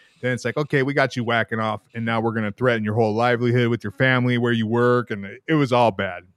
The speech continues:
for these people. All bad.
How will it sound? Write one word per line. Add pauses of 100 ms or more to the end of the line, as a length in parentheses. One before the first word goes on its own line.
(120)
for
these
people. (840)
All
bad.